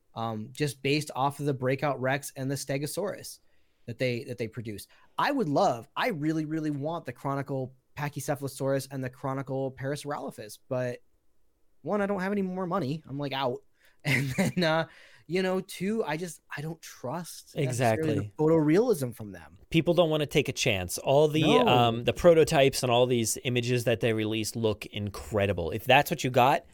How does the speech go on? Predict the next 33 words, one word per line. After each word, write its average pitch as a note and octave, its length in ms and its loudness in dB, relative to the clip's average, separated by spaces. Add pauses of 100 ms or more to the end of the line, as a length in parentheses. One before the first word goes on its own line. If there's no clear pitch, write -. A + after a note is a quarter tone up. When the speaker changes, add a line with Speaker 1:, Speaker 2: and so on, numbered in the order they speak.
(440)
Speaker 2:
it's - 220 4
totally F3+ 380 2
worth F3+ 320 4
it. - 200 -2 (400)
But C#3 120 8
when C#3+ 180 4
it, C#3+ 120 2
when D3 140 0
it E3+ 40 2
shows E3 200 2
up D#3+ 100 0
at D#3 100 0
your C#3 100 -2
house D3 260 0
and C#3+ 80 -2
you B2+ 100 0
unbox D3 440 -2
it C#3+ 40 2
and C#3+ 100 -4
you're C#3 100 -2
like, C#3+ 140 -4
"Well, G3+ 220 -4
it - 160 -10
looks A#3 240 -6
like G#3+ 120 -2
somebody F#3+ 320 -2
lazily C#3 520 2
painted B2 360 0
this." G2 360 2 (420)
Um, F#2+ 340 0
the A2 60 0
sculpt's - 460 4
fine. C#3 320 4